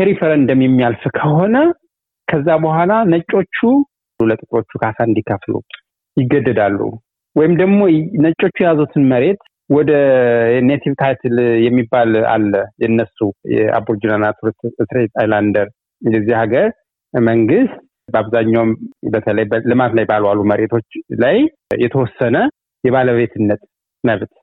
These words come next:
የማይሸጥ የማይለወጥ ግን ደግሞ ያ ነገር ልማት ሲለማበት ከዛ ላይ ሮያሊቲ የማግኘት መብት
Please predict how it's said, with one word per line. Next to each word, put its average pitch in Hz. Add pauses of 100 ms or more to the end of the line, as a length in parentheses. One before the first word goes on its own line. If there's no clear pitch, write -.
(160)
የማይሸጥ 139
የማይለወጥ 110 (280)
ግን 131
ደግሞ 120 (360)
ያ 127
ነገር 123
ልማት 117
ሲለማበት 110
ከዛ 113
ላይ 117
ሮያሊቲ 110
የማግኘት 107 (280)
መብት 117